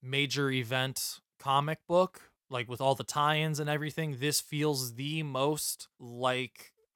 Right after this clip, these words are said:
that in, like, the best way. This movie puts such a nice bow on the M C U at this point. And I don't mean that in a way where I'm saying, like, it's obviously the end, because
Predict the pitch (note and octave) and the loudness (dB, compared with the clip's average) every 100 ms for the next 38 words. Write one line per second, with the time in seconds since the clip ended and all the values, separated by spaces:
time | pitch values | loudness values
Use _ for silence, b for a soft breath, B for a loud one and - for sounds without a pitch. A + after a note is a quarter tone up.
0 | A2+ B2+ D3 G#3+ - C#3+ C3+ B2 - A#2 | -6 2 4 2 0 -4 -2 -4 -4 -2
1 | C3+ B2+ C3 B2 D#3+ G3 G3+ _ C3 D#3+ | 0 0 0 0 0 0 -4 _ -4 -2
2 | - D#3 D3+ D#3 C#3+ C3 B2+ B2 B2 _ | 0 2 2 2 0 -2 -2 -4 -10 _
3 | _ D3+ D3+ - - D3 E3 D#3+ D3+ D#3 | _ -8 -4 -4 -2 -2 -2 0 0 0
4 | C#3 A2+ C3+ C3+ B2+ B2 A#2+ B2 B2+ B2 | -4 -2 2 2 2 0 -2 -6 -4 -4
5 | C3 - C#3 B2+ C3+ B2+ - B2 - - | -2 -2 -2 -2 -2 -2 -4 -6 -6 -6
6 | C3+ C3+ D#3 D#3 _ _ - F#3+ F#3+ G#3 | -4 -2 -4 -8 _ _ -4 2 6 6
7 | A3+ A#3 A#3+ B3+ A3+ F#3 F3+ D#3+ D#3+ D#3 | 4 4 2 2 2 2 2 0 0 2
8 | D#3 D#3+ D3+ C#3 C3+ - C#3+ C#3 C#3 C3 | 2 2 2 2 0 0 0 -2 -2 -2
9 | A#2+ A#2 - _ _ _ E3 - - C3+ | -2 -4 -12 _ _ _ -4 -4 -2 2
10 | D3 C#3+ D3+ D3 C3 - C3 C#3 B2 C#3 | 2 2 2 2 2 0 0 -2 -4 -4
11 | B2+ - E3 C#3+ G2 G2+ A#2 C#3 - C3 | -4 -4 0 0 -2 -10 -14 -14 -4 -2
12 | A#2+ - - | -2 -4 -6